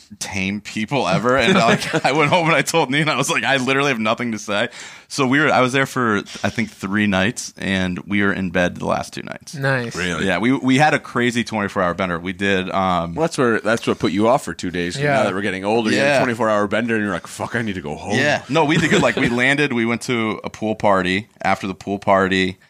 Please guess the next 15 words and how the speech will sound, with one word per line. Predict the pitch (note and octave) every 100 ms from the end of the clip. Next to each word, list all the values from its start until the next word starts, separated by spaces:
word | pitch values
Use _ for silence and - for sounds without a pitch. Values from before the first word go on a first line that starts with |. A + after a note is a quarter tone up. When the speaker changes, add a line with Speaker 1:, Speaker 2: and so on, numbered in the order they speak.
| _ _ -
Speaker 1:
we | F2 F#2
went | F2+ F2+
to | - G2
a |
dinner, | F2 F2+ F2+ F2+ F#2 -
and | - F2+
then | E2+
after | E2+ F#2 G2
the | F2
dinner, | E2 F#2 F#2
we | F2+ E2+
went | F2 -
to | F#2+
a | E2
nightclub. | E2 E2 - E2 E2 E2+